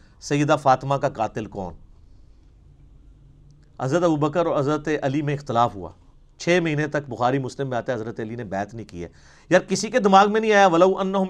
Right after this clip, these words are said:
इज़ ज़लमू अनफुसहुम जाऊ" का, सूरह निसा आयत नंबर सिक्सटी फ़ोर के तहत हज़रत अबू बकर और अली मशवरा करते, "आओ जी, कब्र रसूल से फैसला करते हैं, कुरान में तो आया, अपने हर फैसले में नबी को आके मानो, अभी पूछ लेते हैं आपका वसी कौन है।"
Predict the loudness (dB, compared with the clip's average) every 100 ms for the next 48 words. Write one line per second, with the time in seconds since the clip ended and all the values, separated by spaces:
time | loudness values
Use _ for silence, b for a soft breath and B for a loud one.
0 | -4 -2 0 0 0 -4 -4 -6 -4 -4
1 | 4 6 6 4 -2 -12 _ _ _ _
2 | _ -20 -20 -6 2 2 2 6 6 6
3 | 0 -4 -4 -6 -4 -2 -2 -2 2 2
4 | 0 b b b 0 2 2 2 2 4
5 | 4 4 0 0 2 2 4 4 4 0
6 | 0 0 0 0 0 4 2 4 2 2
7 | 0 2 2 4 2 6 6 6 B B
8 | B 2 4 6 6 6 4 4 0 0
9 | 0 0 4 4 4 0 2 2 0 0
10 | -4 -2 0 2 2 0 -4 -6 -6 -6
11 | -6